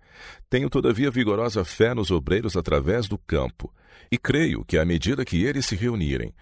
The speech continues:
e humilharem perante o Senhor e se consagrarem novamente a seu serviço, serão habilitados a fazer sua vontade. Alguns há que nem mesmo agora veem os assuntos em seu justo aspecto,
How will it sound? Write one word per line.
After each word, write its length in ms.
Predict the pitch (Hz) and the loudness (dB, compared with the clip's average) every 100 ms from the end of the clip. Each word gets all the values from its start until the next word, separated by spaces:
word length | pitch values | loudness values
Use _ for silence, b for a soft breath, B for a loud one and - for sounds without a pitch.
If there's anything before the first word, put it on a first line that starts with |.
| B B 82 | B B 0
e 80 | |
humilharem 500 | 85 90 85 104 98 | 4 4 4 2 0
perante 340 | 85 78 92 90 | 0 0 0 -4
o 40 | |
Senhor 480 | - 85 73 95 87 | -2 -2 0 -2 -2
e 60 | 71 | -4
se 120 | 82 | -6
consagrarem 800 | - - 90 78 82 104 95 71 | -6 -6 -4 -4 -4 -4 -4 -2
novamente 960 | 69 87 117 95 69 69 87 117 - | -2 -2 -2 -2 -2 0 -2 -2 -4
a 60 | 67 | -4
seu 180 | - 78 | -4 -4
serviço, 680 | 82 69 73 90 - - - _ _ _ _ | -2 -2 -4 -4 -4 -6 -12 _ _ _ _
serão 360 | - 123 139 135 | -6 -2 0 -2
habilitados 600 | 123 107 - 123 92 95 | -2 -4 -4 -6 -4 -4
a 60 | |
fazer 380 | 87 67 69 90 | -2 -2 -2 -4
sua 180 | - 80 | -2 -2
vontade. 680 | 82 76 73 52 53 - - _ _ _ B B B B | -2 -4 -6 -6 -8 -12 -14 _ _ _ B B B B
Alguns 420 | 76 82 98 101 | 2 4 2 2
há 180 | 127 131 | 0 0
que 120 | 123 | 0
nem 340 | 98 98 143 | 2 2 0
mesmo 380 | 123 117 139 117 | 0 0 0 0
agora 480 | 85 78 113 117 78 | 0 4 2 2 0
veem 600 | 76 82 120 117 71 67 | 2 2 2 2 0 -2
os 140 | 69 | -2
assuntos 540 | 76 - 107 117 90 78 | -2 -2 -4 -4 -2 -2
em 100 | 71 | 0
seu 220 | - 73 | 0 -2
justo 420 | 78 113 - - | -2 -4 -4 -4
aspecto, 720 | 82 - 113 107 82 - | -4 -4 -4 -4 -6 -12